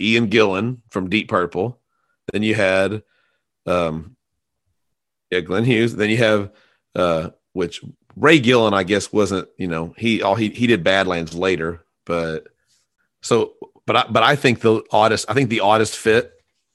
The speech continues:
as a vocalist was, uh, was Ian Gillan. He just, he seems <laughs> really strange, a really strange fit.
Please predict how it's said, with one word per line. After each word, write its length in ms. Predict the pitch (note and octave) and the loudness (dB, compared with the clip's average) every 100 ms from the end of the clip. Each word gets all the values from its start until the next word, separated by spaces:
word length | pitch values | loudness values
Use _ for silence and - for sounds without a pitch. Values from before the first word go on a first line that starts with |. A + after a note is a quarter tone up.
| _ _ _ | _ _ _
as 120 | G#2+ G#2 | -6 -4
a 80 | |
vocalist 480 | G2 A2 G#2+ A#2 A2 | 0 0 0 -2 -2
was, 180 | G#2 F#2 | -2 -4
uh, 500 | G2+ F#2+ F2+ E2+ D#2+ | -6 -4 -4 -4 -8
was 220 | F#2 F2+ | -10 -10
Ian 260 | G2 G2 E2+ | -6 -6 -6
Gillan. 400 | E2 E2+ E2 E2+ - _ _ _ _ _ | -6 -8 -8 -14 -18 _ _ _ _ _
He 100 | A2+ | -8
just, 260 | G#2+ F#2+ - _ _ _ _ | -6 -6 -10 _ _ _ _
he 120 | B2 | -6
seems 440 | A2+ A#2 G#2 F#2+ F#2+ | -6 -6 -8 -10 -6
<laughs> 0 | |
really 240 | A#2 G2 | -6 -6
strange, 480 | F2 - G2 F#2 F2+ | -6 -6 -4 -4 -8
a 260 | F#2+ G2+ G2+ | -10 -8 -4
really 220 | G#2+ G2+ | -2 -2
strange 320 | - F#2+ F2 | -2 -4 -6
fit. 340 | - F#2 F2 | -4 -4 -4